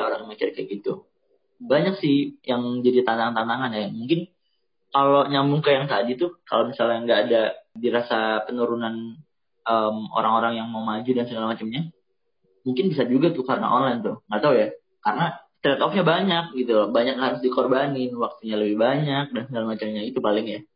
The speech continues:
Dan ketemu orang jarang tuh sebenarnya, eh, banyak orang yang juga merasa ngefek gitu loh. Teman-teman misalnya nih, ekstrovert nih, dapat energi dari interaksi sama orang. Ya,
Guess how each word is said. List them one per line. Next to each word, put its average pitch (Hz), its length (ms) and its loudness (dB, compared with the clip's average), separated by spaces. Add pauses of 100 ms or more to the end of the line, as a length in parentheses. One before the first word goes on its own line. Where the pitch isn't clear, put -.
(320)
Dan 123 320 0 (400)
ketemu 151 240 2
orang 180 300 2
jarang 147 340 2
tuh 196 80 0
sebenarnya, 160 480 -4 (800)
eh, 117 160 4
banyak 123 240 2
orang 139 320 2
yang 135 160 -4
juga 113 320 2 (240)
merasa 113 640 -2 (160)
ngefek 123 400 -4
gitu 156 240 4
loh. 120 120 2 (420)
Teman-teman 131 400 0
misalnya 160 320 0
nih, - 80 -14
ekstrovert - 480 0
nih, 117 160 -10 (400)
dapat 123 320 4
energi 127 400 -2
dari 107 400 4
interaksi 113 640 -4
sama 104 240 -4
orang. 101 240 -4 (800)
Ya, 110 400 0